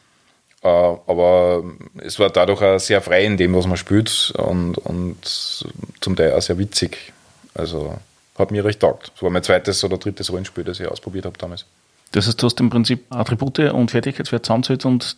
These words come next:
Speaker 2: das war die Anzahl der Würfel, die du gehabt hast, oder war das die Anzahl der Werte, den du
Speaker 1: Nein, das war die,
Speaker 2: unter-
Speaker 1: ich glaub, die Anzahl der Würfel.
Speaker 2: Okay.
Speaker 1: Das heißt, man hat dann teilweise auch unglaublich hoch kriten können.
Speaker 2: Das heißt, das ist so ähnlich, wie jetzt die ganzen Schweden-Rollenspiele sind?
Speaker 1: Die kenn ich nicht.
Speaker 2: Mhm. Mutant,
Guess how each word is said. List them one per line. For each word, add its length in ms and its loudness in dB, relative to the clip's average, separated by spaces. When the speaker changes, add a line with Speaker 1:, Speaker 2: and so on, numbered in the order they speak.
Speaker 2:
das 160 0
war 60 2
die 80 6
Anzahl 280 2
der 160 0
Würfel, 320 2
die 80 4
du 80 0
gehabt 320 -4
hast, 160 -2
oder 140 2
war 60 6
das 140 0
die 80 0
Anzahl 220 2
der 140 4
Werte, 200 4
den 140 2
du 220 0
Speaker 1:
Nein, 200 4
das 140 -4
war 120 6
die, 60 -2
Speaker 2:
unter- 300 2
Speaker 1:
ich 80 -4
glaub, 180 2
die 80 2
Anzahl 260 0
der 100 -2
Würfel. 360 -2
Speaker 2:
Okay. 240 -8
Speaker 1:
Das 120 -6
heißt, 140 -6
man 260 4
hat 200 -2
dann 160 0
teilweise 300 4
auch 80 2
unglaublich 400 -2
hoch 180 -6
kriten 300 -10
können. 220 -10
Speaker 2:
Das 160 0
heißt, 160 0
das 100 2
ist 120 0
so 100 -2
ähnlich, 280 -2
wie 80 0
jetzt 180 -4
die 60 -2
ganzen 300 -4
Schweden-Rollenspiele 680 -2
sind? 240 -2
Speaker 1:
Die 260 -6
kenn 180 -8
ich 80 -6
nicht. 140 -12
Speaker 2:
Mhm. 220 -14
Mutant, 800 2